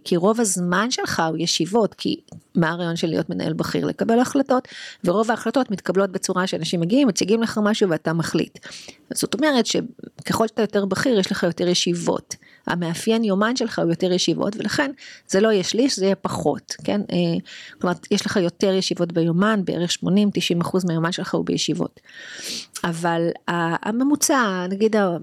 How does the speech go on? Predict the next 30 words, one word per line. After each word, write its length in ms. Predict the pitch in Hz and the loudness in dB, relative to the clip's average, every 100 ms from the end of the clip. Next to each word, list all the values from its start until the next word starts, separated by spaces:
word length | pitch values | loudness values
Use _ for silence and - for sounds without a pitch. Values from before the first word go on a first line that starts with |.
| - | -2
העובד 300 | 175 185 202 | 0 2 2
הממוצע, 680 | 202 185 180 - 226 226 220 | 2 0 0 2 2 4 2
או 140 | 190 170 | 2 0
המנהל 520 | 170 170 170 180 185 | 0 0 2 2 2
דרג 260 | 175 180 175 | 0 -2 0
ביניים 400 | 170 196 220 220 | 2 2 0 -2
כזה, 440 | 202 202 202 190 | 0 2 4 4
או 260 | 160 - 160 | 2 0 0
עצמאי, 760 | - - 165 - 247 247 240 233 - - - - - | 0 -2 -4 2 6 6 6 4 -2 -20 -20 -16 0
אה, 60 | 185 180 180 | 2 4 4
שליש 420 | 180 233 233 - | 2 4 4 2
זה 80 | 180 | 0
פחות 360 | - 151 190 196 | -4 -2 0 2
או 40 | |
יותר 380 | 175 - 180 180 170 - | 0 2 2 2 -2 0
המקום 540 | 170 170 165 - 190 | 2 2 0 2 0
שהייתי 320 | 185 160 160 165 | 2 -2 -2 -2
משאירה. 380 | 160 - - - | 0 0 -2 -2
זאת 220 | - - 170 | -4 -4 -2
אומרת, 440 | 175 175 220 247 | 0 2 2 0
שאם 140 | 170 | 2
אני 100 | 180 | 2
מסכמת 600 | 170 - 165 190 185 - | 2 -2 -2 -2 -2 -2
רגע 260 | 165 170 165 | -2 0 0
ככה, 280 | 175 - - - - | -2 -4 -4 -4 -2
מה, 340 | - 190 196 190 - | 2 2 2 -2 0
מה 240 | 190 202 | 2 2
יש 340 | 202 185 196 202 | 2 2 2 2
לנו 240 | 190 175 | 2 0
ביומן? 720 | 165 156 175 170 - - 269 | 0 0 0 0 -2 0 -2